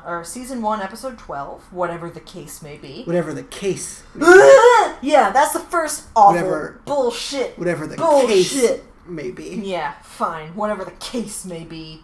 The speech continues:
Speaker 1: This is a terrible episode name. Um, you'll,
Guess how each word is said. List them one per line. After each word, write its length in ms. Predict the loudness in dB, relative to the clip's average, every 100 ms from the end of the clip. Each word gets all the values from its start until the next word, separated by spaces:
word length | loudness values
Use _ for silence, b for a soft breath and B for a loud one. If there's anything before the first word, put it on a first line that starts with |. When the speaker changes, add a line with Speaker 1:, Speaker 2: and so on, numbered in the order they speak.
| _
Speaker 1:
This 140 | -16
is 80 | -16
a 40 | -16
terrible 480 | -14 -8 -6 -6 -10
episode 480 | -12 -14 -14 -14 -14
name. 380 | -16 -16 -18 -20 _ _ -8
Um, 440 | -6 -6 -8 -14 _
you'll, 180 | -14